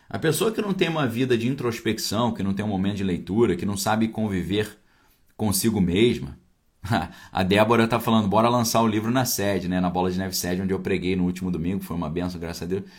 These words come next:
Eu quero lançar um livro, eu só preciso combinar com o apóstolo Rina, né? Mandar mensagem pra ele, pedir uma autorização, achar uma data. Obrigado aí, tá? A Aline falando que assistiu o culto, ah, o culto de domingo, foi uma benção. Valeu, Aline, obrigado.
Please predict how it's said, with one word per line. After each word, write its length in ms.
Eu 140
quero 240
lançar 300
um 40
livro, 260
eu 40
só 100
preciso 300
combinar 320
com 80
o 40
apóstolo 340
Rina, 260
né? 80
Mandar 240
mensagem 400
pra 100
ele, 120
pedir 200
uma 140
autorização, 720
achar 180
uma 160
data. 320
Obrigado 460
aí, 120
tá? 340
A 140
Aline 240
falando 220
que 80
assistiu 320
o 20
culto, 720
ah, 460
o 60
culto 240
de 80
domingo, 260
foi 140
uma 80
benção. 320
Valeu, 320
Aline, 220
obrigado. 460